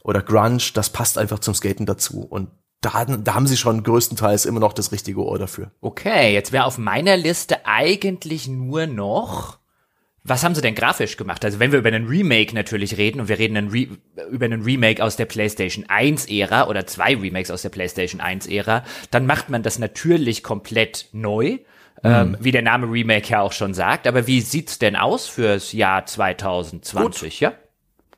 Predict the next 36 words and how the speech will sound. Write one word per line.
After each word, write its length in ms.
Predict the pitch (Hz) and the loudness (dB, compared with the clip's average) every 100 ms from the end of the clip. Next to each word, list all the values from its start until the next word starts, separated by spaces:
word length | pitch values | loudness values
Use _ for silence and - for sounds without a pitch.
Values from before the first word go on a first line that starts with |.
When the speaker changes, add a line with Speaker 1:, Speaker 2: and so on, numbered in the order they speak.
| - | 0
Speaker 1:
Gut, 280 | 156 165 - | 2 2 0
im 140 | 135 | 2
Detail 360 | 143 143 127 180 | 2 2 4 4
ist 140 | 196 165 | 4 0
es, 260 | - - - | -6 -4 2
ähm, 720 | 139 139 143 135 131 131 131 _ _ | 4 6 4 0 -2 -4 -8 _ _
fein, 640 | - - 143 131 170 185 - | -14 -4 0 2 2 0 -2
modern, 560 | 104 104 113 135 143 117 | 0 2 4 4 4 0
mit 140 | 110 | -4
guten 240 | 117 113 | -6 -4
Texturen, 580 | 104 101 - 139 139 123 | -4 -4 0 4 4 2
mit 140 | 104 - | -2 -2
schönen 240 | 101 98 | -2 -2
Effekten, 560 | 98 - 123 - 113 107 - - - - - | -2 0 0 -2 -8 -8 -10 -12 -12 -10 0
mit 220 | 120 113 | 0 4
einer, 360 | 95 92 82 50 | 4 4 0 -6
äh, 120 | - - _ _ _ _ _ _ _ _ _ | -10 -12 _ _ _ _ _ _ _ _ _
guten 240 | 208 240 127 | -2 2 2
Lichtstimmung 540 | 139 - 160 147 139 | 2 2 2 2 2
in 40 | |
den 100 | 123 | 0
verschiedenen 400 | 131 127 131 127 | -2 -2 -2 2
Levels. 420 | 120 120 120 117 - | 4 4 2 2 2
Dann 120 | 110 | 4
nutzen 280 | 139 - 123 | 2 0 -2
sie 80 | |
schon 180 | 123 120 | -2 -2
das 100 | 120 | 0
volle 220 | - 110 | 2 2
Spektrum, 500 | 104 131 127 120 110 | 2 0 0 2 2
ohne 220 | - 120 117 | 2 2 2
dass 200 | 107 117 | 0 -2
es 100 | 110 | 0
in 100 | 104 | 4
irgendeiner 320 | 120 120 98 | 4 4 0
Form 540 | - 107 104 107 101 | -2 0 2 2 -2